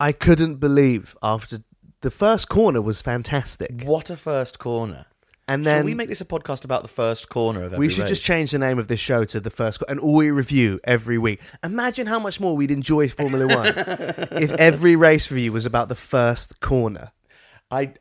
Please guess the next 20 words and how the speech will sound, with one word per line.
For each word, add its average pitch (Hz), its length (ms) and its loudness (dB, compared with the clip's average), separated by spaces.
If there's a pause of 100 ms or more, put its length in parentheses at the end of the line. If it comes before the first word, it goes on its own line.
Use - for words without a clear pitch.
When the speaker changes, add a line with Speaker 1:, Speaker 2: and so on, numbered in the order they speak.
(160)
Speaker 2:
and 151 140 -4
the, 175 180 -2
see, 156 120 -6
the, 143 260 2
the 143 140 -2
commentator's 175 640 -10
so 160 160 -6
excited. - 240 -10 (160)
You 147 100 -8
can, 170 220 -6
and 156 180 -6
it's 160 240 -4
such - 220 -6
a 214 40 -6
subtle 180 360 -4
difference. 107 420 -6
Have 98 100 -10
you 113 60 -6
noticed 120 340 -8
this? - 220 -12